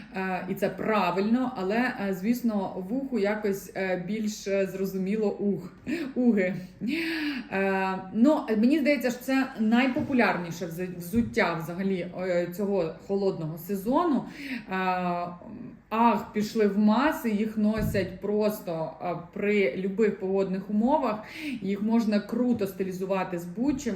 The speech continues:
е, з якимись класичними речами, спортивними речами. Це абсолютно універсальна база. І, е,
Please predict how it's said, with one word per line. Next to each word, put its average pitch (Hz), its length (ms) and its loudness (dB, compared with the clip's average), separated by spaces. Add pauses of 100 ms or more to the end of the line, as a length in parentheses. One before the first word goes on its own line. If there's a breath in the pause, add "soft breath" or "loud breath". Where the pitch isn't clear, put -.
(120)
е, 175 160 -2
з 175 40 -8
якимись 190 300 -4
класичними 220 600 -2
речами, 190 360 -4
спортивними 214 580 0
речами. 180 400 -4
Це 233 260 -4
абсолютно 214 720 -2
універсальна 185 680 -4 (140)
база. 151 360 -4 (800 loud breath)
І, 247 220 6
е, 220 720 4